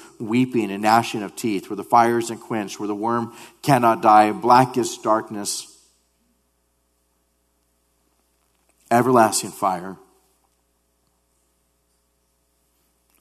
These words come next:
And to be able to think that he says, "But I'm the bread of life.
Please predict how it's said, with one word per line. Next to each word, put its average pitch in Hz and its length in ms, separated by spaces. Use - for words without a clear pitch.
And 104 80
to 101 40
be 113 120
able 101 160
to - 40
think 95 260
that 92 100
he 85 120
says, - 680
"But - 160
I'm 131 160
the 123 60
bread 85 240
of - 80
life. 120 360